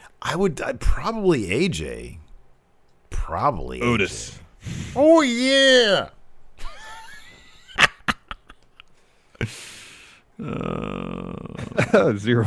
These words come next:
Speaker 2: Cool says the high stakes matches where the cell has different cuts of steaks, and the winner would have to grab the steaks off the ceiling.
Speaker 1: "Hey, Oos, look at all these steaks."
Speaker 2: You want a fillet?
Speaker 1: He's like, "Come on,
Speaker 2: It's up
Speaker 1: teeth.
Speaker 2: there.
Speaker 1: Come on, teeth. Let's do it."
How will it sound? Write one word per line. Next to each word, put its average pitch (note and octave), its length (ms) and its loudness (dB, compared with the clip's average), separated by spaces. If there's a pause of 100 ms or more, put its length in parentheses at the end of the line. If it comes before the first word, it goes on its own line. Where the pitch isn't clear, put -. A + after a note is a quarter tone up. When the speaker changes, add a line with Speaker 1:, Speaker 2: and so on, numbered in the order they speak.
Speaker 2:
Cool A2+ 340 2
says G2+ 280 -4
the F#2+ 120 -4
high A2 180 2
stakes G#2+ 400 -4
matches F2+ 340 -4
where F#2 140 -4
the F2+ 80 -14
cell G2 280 -2
has F2 140 -6
different - 320 -4
cuts - 300 -8
of - 80 -14
steaks, - 420 -2 (640)
and F#2 240 -2
the F#2 60 2
winner G2+ 400 4
would G2 100 2
have G2+ 200 2
to - 60 -8
grab G2 300 2
the - 80 -16
steaks - 340 0
off F#2 200 2
the - 80 4
ceiling. F#2+ 400 -4 (840)
Speaker 1:
"Hey, F#2+ 120 0
Oos, E2 480 -4
look F2+ 160 -2
at F#2 60 2
all F2 120 2
these E2 160 -2
steaks." - 680 -8 (800)
Speaker 2:
You - 80 -8
want F#2 160 0
a - 20 -14
fillet? G#2 420 2 (540)
Speaker 1:
He's F2 140 -8
like, F2 180 -6
"Come D#3+ 140 -2
on, D3 60 0
Speaker 2:
It's F#2+ 80 -2
up F#2+ 80 0
Speaker 1:
teeth. B2+ 120 2
Speaker 2:
there. F2 260 -4 (320)
Speaker 1:
Come F3 120 0
on, G#2 140 0
teeth. B2+ 280 2
Let's A2 160 -4
do G#2 200 -2
it." - 100 -20